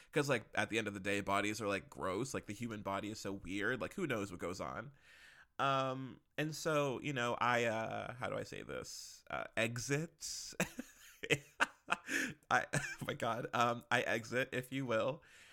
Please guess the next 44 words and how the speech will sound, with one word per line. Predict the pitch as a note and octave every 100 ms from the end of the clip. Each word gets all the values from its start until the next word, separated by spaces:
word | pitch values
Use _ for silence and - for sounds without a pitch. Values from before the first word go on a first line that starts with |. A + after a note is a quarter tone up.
| -
And | B2+ A2
I | A2+
look | A#2+ C#3
down | C#3 A#2+ A#2+ B2
to, | A#2
you | A#2+ A2
know, | G#2
make | A2 A2
sure, | - A#2+ A2
you | A2
know, | G#2
nothing | G2+ A2+
crazy | A2 A#2+ D#3+ A#2+
is | -
happening | G#2+ - G#2+ A2 G#2+
and | G#2
see, | - B2
like, | G#2+ G2+
you | G#2+
know, | G#2 G2+
inspect, | A#2 - A#2 A2 - -
I | D3
<laughs> |
guess. | D3 - - - - - - - - - - - -
And, | C#3+ D3
you | D3+
know, | C3+ C3+
I | A#2+ A#2+ A#2+
am | A#2 A#2 A2+ G2+
greeted | - A#2+ A#2+ A2+
with | A2 G2+
a | G#2 G#2+ G#2+
surprise, | - E3 - B2+ A#2 A#2+ D#3+
a | C#3+
chocolate | B2+ A2+ A#2+ D#2+
surprise. | - B2+ A2+ G2+ G#2 B2+ -
And | C3+
I | D3+ F3+
was | F#3
just, | E3+ -
like, | D3 A2+
not | A2+ A#2+ G#2 G#2+
really, | A#2 A2+ A2+
like, | G2+ F#2+